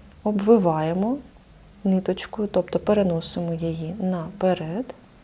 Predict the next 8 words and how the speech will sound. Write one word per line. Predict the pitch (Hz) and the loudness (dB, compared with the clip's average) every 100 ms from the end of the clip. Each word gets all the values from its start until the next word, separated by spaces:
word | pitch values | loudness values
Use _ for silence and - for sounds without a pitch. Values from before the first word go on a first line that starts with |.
| - - - - - | -20 -20 -20 -20 -18
знов | - 185 175 165 - | -2 2 2 0 0
перекидаємо | 196 202 175 - 170 156 160 165 165 151 151 151 - - - | 4 4 2 -4 -10 -8 -6 -4 -4 -4 -6 -6 -14 -16 -8
на | 185 180 165 | -2 2 2
ліву | 151 151 165 | 0 -2 -4
спицю | - - 208 208 - | -4 0 0 0 -8
ці | - | -6
чотири | 214 - - 226 | -6 -4 0 0
петлі, | 226 220 220 220 | 0 -6 -4 -4